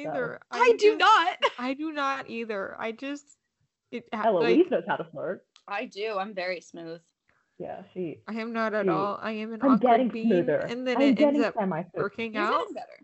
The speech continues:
Speaker 2: I guess.
Speaker 4: Here's the thing:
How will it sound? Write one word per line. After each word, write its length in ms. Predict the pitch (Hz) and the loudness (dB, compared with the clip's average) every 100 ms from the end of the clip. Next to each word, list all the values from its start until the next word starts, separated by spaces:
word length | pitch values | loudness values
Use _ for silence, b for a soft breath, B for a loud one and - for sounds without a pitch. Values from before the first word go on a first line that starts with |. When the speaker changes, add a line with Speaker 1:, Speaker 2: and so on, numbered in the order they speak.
| _ - | _ -8
Speaker 2:
I 160 | 285 | -6
guess. 640 | 311 320 381 392 - _ _ _ _ _ _ _ _ _ | -2 -2 -2 -8 -20 _ _ _ _ _ _ _ _ _
Speaker 4:
Here's 840 | - - _ _ _ _ 587 523 - | -16 -16 _ _ _ _ -8 -8 -8
the 180 | 494 480 _ 403 | -10 -10 _ -10
thing: 260 | 392 277 | -8 -10